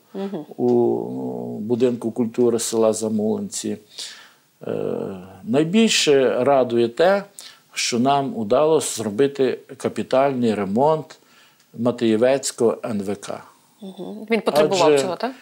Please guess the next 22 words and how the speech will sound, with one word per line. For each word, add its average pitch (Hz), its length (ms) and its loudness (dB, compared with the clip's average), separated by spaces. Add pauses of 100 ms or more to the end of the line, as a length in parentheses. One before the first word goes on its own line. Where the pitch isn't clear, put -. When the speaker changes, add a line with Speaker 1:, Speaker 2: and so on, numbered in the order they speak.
(380)
Speaker 2:
е, 110 40 -8 (580)
освітлення 135 840 0
в 104 60 -6
цьому 117 420 0
Н 110 120 0
В 110 140 2
К 110 180 2
було 101 380 -2
шістдесят 104 540 -2
другого 135 360 2
року, 123 340 -2
опалення 147 520 2
Speaker 1:
Мгм. 120 100 -2
Speaker 2:
шістдесят 202 540 -4
сьомого 139 520 0
року. 120 340 -2 (320)
Фактично 143 560 -2
ми 123 160 2
це 110 180 -4
все 104 380 -4 (120)
Speaker 1:
Поміняли. - 0 -
Speaker 2:
поміняли. 123 680 2